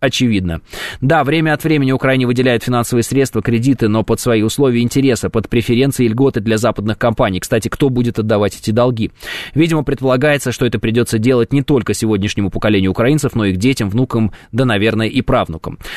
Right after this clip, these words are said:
Западные авторы проекта «Антироссия» так настраивают украинскую политическую систему, чтобы менялись президенты, депутаты, министры, но была независимая,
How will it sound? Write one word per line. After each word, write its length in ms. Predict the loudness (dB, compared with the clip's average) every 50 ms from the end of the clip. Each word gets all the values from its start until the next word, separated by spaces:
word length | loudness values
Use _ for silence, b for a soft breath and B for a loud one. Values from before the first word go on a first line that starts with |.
| B B B
Западные 440 | -2 0 0 0 0 0 0 0 0
авторы 260 | 0 0 0 -2 0
проекта 380 | 0 2 2 2 0 0 0 0
«Антироссия» 560 | 0 0 0 0 0 0 0 0 0 2 2
так 160 | 0 -2 -2
настраивают 500 | -2 -4 -2 0 0 2 2 2 0 0
украинскую 440 | -2 0 0 0 0 0 0 0 0
политическую 500 | 0 0 0 0 0 -2 0 0 0 0
систему, 440 | 0 -2 -4 0 0 0 2 0 0
чтобы 240 | -2 -2 0 0
менялись 320 | 0 2 2 0 0 -2 -2
президенты, 580 | -2 -2 0 0 0 0 0 0 0 0 -2
депутаты, 440 | -4 -4 -4 -2 0 0 0 0 0
министры, 460 | 0 0 2 2 0 0 0 0 0
но 100 | 0 2
была 240 | 2 2 2 2 2
независимая, 680 | 0 0 0 2 2 0 0 0 0 0 2 0 0